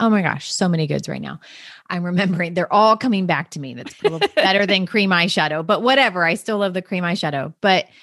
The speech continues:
Speaker 1: after we kind of finished quarantine, or it was the end of the week, like, on Friday, and I, I was telling Davis, I was like, "Dude, you've had such a great attitude, like, having to be stuck at home, even though you're not sick," but he was exposed, you know, all of that. And so we had to stay home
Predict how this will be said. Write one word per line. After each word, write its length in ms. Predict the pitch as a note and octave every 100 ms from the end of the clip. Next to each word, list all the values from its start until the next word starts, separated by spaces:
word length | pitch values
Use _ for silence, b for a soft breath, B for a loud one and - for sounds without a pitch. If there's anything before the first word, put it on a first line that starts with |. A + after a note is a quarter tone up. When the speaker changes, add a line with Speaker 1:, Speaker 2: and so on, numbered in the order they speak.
| b b b -
Speaker 1:
after 800 | F#3 G#3+ - A#3+ A3 G#3 G#3 -
we 120 | F#3 F#3+
kind 220 | G3 F#3
of 100 | F3+
finished 400 | G3 F#3+ F#3 -
quarantine, 600 | G3 F#3+ F#3 E3+ E3+ D#3+
or 80 | D#3
it 40 |
was 100 | D#3+
the 200 | E3+ -
end 140 | F#3 F3
of 120 | D#3
the 100 | D3+
week, 300 | C#3+ F#2 -
like, 160 | D3+ C#3+
on 160 | C#3+
Friday, 360 | D3 C#3+ C#3+ -
and 100 | -
I, 120 | D#3 D3+ A#2
I 40 |
was 160 | F3 -
telling 320 | D#3+ D3+ D3
Davis, 440 | D3 C#3+ C#3+ D3
I 40 | F3
was 120 | E3+
like, 160 | E3+ - _
"Dude, 380 | B3+ A#3+ A#3 G#3+ -
you've 300 | G#3 D4 C4+
had 200 | E3+ D3+
such 220 | E3+ -
a 40 |
great 240 | D3+ E3+ E3+
attitude, 720 | F3 F3 F3 E3 E3+ E3+ D#3+
like, 200 | F3+ F3
having 320 | F3+ F3 F#3
to 60 | E3+
be 140 | E3+
stuck 280 | E3 - G3
at 120 | A3+ D#3+
home, 300 | D#3+ D#3+ E3+
even 260 | F3 F3
though 180 | D#3+ D3+
you're 320 | D3 D#3+ G#3
not 280 | A3 F#3+ -
sick," 540 | - D3+ D3+ D3+ - _
but 140 | C3+
he 80 | D3
was 160 | C#3+ C#3
exposed, 720 | - - F#3+ F3 E3 D#3 C#3+
you 80 | D#3
know, 140 | C#3
all 180 | B2+ D3+
of 80 | D3
that. 240 | C3+ A#2 -
And 100 | D3+
so 100 | D#3
we 80 | D3+
had 80 | D3+
to 60 |
stay 200 | - D#3+
home 320 | D3+ C#3 C3+